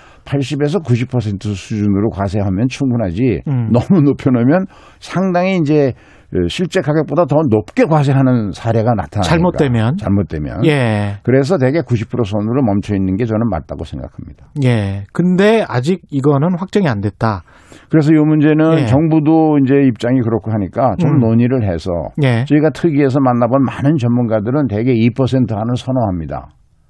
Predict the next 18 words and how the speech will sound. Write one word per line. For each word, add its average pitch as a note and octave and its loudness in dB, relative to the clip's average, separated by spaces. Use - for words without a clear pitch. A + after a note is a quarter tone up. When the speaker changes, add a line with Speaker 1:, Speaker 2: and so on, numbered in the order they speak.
Speaker 2:
그, - -10
예. A2 2
Speaker 1:
세-, A2 2
조세 G#2+ 0
제도가 A2 0
아주 F#2+ -6
심플해지고 G#2+ -4
Speaker 2:
음. B2+ 0
Speaker 1:
앞으로 C#3+ -2
계속 A#2+ -6
국민들을 A#2 0
기-, A#2+ 0
저, G2+ -6
서로 A2 -2
대립하고 G#2+ -4
갈등하는 G#2 -4
요소를 G2 -2
없애버리고. E2+ -6